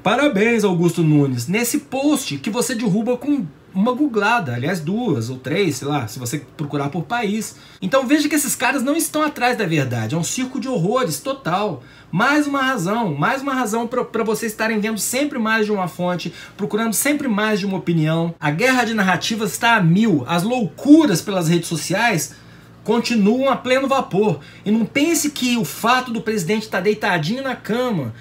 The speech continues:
de cobertinha, tomando soro, assistindo Chaves, vai nos livrar, porque vem a família real e continua tacando fogo no circo. Eu sou Maurício Ricardo, inscreva-se no meu canal, ative as notificações, dê seu like ou seu dislike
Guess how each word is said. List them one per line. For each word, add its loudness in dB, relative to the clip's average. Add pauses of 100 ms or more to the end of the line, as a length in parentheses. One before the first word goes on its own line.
(160)
de -6
cobertinha, 0
tomando -2
soro, -2
assistindo -4
Chaves, -2 (160)
vai 0
nos -2
livrar, 2
porque -4
vem -2
a 0
família 0
real 2 (280)
e -2
continua 2
tacando 0
fogo -2
no -2
circo. -4 (880)
Eu 8
sou 4
Maurício 6
Ricardo, 2 (140)
inscreva-se 2
no 2
meu 4
canal, 4 (120)
ative -2
as 2
notificações, -4 (200)
dê 6
seu 2
like 4
ou -2
seu -2
dislike 2